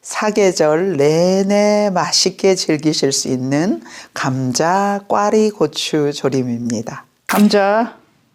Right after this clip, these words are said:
알량해요, 좀. 둘, 넷, 여섯 개인데 큰 거 한 세 개도 안 될 것 같아. 소금물을 미리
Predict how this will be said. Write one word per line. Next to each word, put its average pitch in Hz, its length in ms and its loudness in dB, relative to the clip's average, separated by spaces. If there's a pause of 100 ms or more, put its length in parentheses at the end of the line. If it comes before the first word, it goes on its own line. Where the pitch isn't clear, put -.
(180)
알량해요, 196 540 2
좀. 139 280 -2 (880)
둘, 175 460 4
넷, 175 260 4
여섯 160 320 2
개인데 156 560 0
큰 233 220 -4
거 208 80 0
한 175 160 -2
세 214 220 0
개도 - 300 0
안 185 120 0
될 135 120 0
것 - 120 -4
같아. - 240 -4 (460)
소금물을 143 920 2 (220)
미리 131 560 0